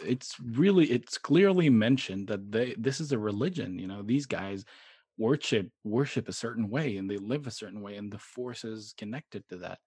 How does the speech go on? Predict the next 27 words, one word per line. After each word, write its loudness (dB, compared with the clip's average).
So -6
their -4
connection -2
to -14
the -8
Force -10
is -10
not -2
just -2
about 0
gaining 0
power -2
to -10
defend -4
or -4
whatever, -6
but -10
is -10
also -10
something -10
mystical -8
and -12
spiritual. -10
That -2
is -2
pure -4
fantasy. -6